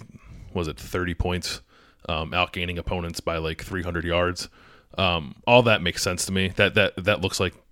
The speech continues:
those, that's the profile of a team that I think should be the national title favorite when you pile into that also the results of, of some of the teams it's played against. And I don't, just don't think, you know, Alabama and L S U and Clemson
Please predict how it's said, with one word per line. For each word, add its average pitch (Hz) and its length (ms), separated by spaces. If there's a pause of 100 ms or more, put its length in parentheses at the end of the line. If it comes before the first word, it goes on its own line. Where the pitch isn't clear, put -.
(120)
those, 120 240
that's 110 220
the 98 120
profile 95 480
of 85 60
a 82 60
team 92 260
that 87 80
I 82 60
think 87 220
should 87 160
be 95 100
the 87 100
national 95 320
title 98 240
favorite 95 320
when 90 140
you 87 80
pile 90 420
into 85 220
that 87 180
also 85 340
the 82 120
results 82 460
of, 80 280
of 82 200
some 90 120
of 82 60
the 78 60
teams 92 220
it's 85 80
played 98 180
against. 113 300 (840)
And 120 160
I 127 60
don't, 127 140
just - 200
don't 127 120
think, 120 200
you 120 80
know, 113 140
Alabama 113 480
and 101 160
L 104 120
S 107 140
U 107 120
and 95 120
Clemson 101 540